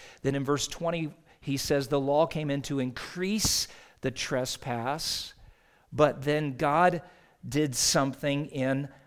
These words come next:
abundance. Grace abounded all the more." Now, let's pause on this for just a moment and look at verse twenty more closely with me, if you will. "The law came in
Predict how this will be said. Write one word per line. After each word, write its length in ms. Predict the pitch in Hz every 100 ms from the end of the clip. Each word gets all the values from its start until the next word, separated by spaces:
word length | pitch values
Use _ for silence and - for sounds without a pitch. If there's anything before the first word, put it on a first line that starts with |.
| _
abundance. 840 | 143 143 127 165 202 180 104 - -
Grace 440 | - 131 139 143 -
abounded 580 | 147 135 160 196 160
all 160 | 127 131
the 80 | 139
more." 460 | 147 190 160 92 - - - - _
Now, 200 | 135 135
let's 240 | 135 165 -
pause 640 | - - 180 185 190 147
on 120 | 139
this 160 | 131 127
for 160 | -
just 320 | 135 147 156 185
a 40 |
moment 380 | 147 117 123 170 - - - -
and 140 | 139
look 160 | 139 151
at 80 | 165
verse 240 | 165 156
twenty 380 | - 170 160 139
more 280 | 139 143 156
closely 540 | - 170 156 - 143
with 220 | 123 123
me, 140 | 135 127
if 140 | 123
you 120 | 147
will. 320 | 147 113 113
"The 100 | 127
law 300 | 131 135 151
came 340 | 190 190 180 160
in 240 | 156 147